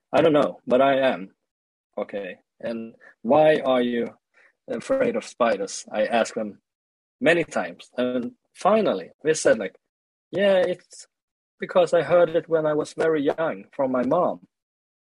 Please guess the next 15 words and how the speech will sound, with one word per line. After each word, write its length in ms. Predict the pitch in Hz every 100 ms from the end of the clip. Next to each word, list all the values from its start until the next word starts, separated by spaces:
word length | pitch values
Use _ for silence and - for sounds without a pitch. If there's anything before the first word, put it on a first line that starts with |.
| -
"Ah, 420 | 147 175 104 - _
so 140 | -
you've 260 | 151 196 151
been 240 | 165 143
living 440 | 147 170 175 170 135
b-, 80 | - -
through 340 | - 160 156
your 180 | 139 131
mom's 640 | 135 139 135 123 - -
feelings 720 | - 139 113 87 - - - - _ _ _ _ _ _ _ _ _
all 340 | 135 131 131 123
your 160 | 117
life?" 380 | 110 104 82 - - - _ _ _ _ _
"Yeah." 220 | 190 110 80 _ _ _ _ _ _ _ _ _
"So 420 | - 131 117 113